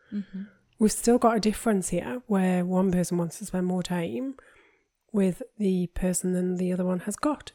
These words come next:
Speaker 2: capacity for time.
Speaker 1: Yeah.
Speaker 2: And often it's not the case that I don't want to spend time with you. It's just that I've got lo-, lots of things that I need to juggle.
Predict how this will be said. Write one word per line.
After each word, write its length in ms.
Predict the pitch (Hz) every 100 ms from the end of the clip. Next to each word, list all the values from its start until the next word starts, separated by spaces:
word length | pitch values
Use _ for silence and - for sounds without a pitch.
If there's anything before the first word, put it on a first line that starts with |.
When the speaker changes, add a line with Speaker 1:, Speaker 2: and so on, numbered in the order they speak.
| -
Speaker 2:
capacity 480 | - 254 - 196 175
for 220 | - 170
time. 340 | - 175 233 226
Speaker 1:
Yeah. 280 | 190 190 196 - _
Speaker 2:
And 200 | 220 214 240
often 340 | 254 247 - 233
it's 180 | -
not 160 | 226 226
the 60 | 226
case 300 | 208 208 196
that 220 | 196 185
I 80 | 185
don't 140 | 185
want 120 | 190
to 40 | 180
spend 240 | 185 180
time 240 | 190 269
with 140 | 247 170
you. 100 | 170
It's 200 | 233 -
just 220 | - 202 -
that 100 | 233
I've 100 | -
got 220 | 208 202 _ _
lo-, 220 | - 220 -
lots 320 | 226 254 - 190
of 60 |
things 320 | 175 185 254
that 140 | - 226
I 40 |
need 200 | 196 180
to 80 | -
juggle. 400 | - 175 196 262